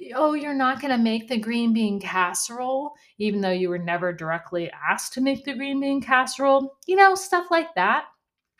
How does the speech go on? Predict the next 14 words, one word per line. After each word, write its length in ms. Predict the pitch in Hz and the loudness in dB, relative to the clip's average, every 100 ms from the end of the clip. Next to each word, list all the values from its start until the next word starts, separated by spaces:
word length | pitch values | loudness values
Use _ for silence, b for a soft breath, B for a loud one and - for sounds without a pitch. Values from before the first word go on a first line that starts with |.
| _ - b b b b - | _ -16 b b b b -10
Accepting 540 | 349 - 370 381 440 | -6 0 0 0 -2
that 180 | 330 233 | 0 2
not 240 | 208 202 202 | 4 6 4
everybody 520 | 196 208 202 196 196 | 2 2 0 0 0
has 440 | - 180 175 190 - | 0 0 2 0 -2
elevated 580 | 180 196 190 185 180 175 | -2 -2 -2 -2 -2 -4
communication 800 | 196 180 170 160 160 - 208 | -4 -4 -6 -8 -6 -2 -2
skills 640 | 214 - 214 202 202 196 196 | -2 -4 -4 0 0 0 -4
and 240 | 175 170 160 | -8 -8 -8
emotional 500 | 165 160 - 185 175 | -8 -8 -6 -4 -4
regulation 720 | 165 160 151 165 185 220 214 | -4 -6 -8 -6 -2 2 2
skills 420 | 214 214 202 196 | 0 -2 -2 0
in 140 | 196 170 | -2 -2
relationship 720 | 160 170 185 233 226 269 | -4 -4 -2 -2 0 -2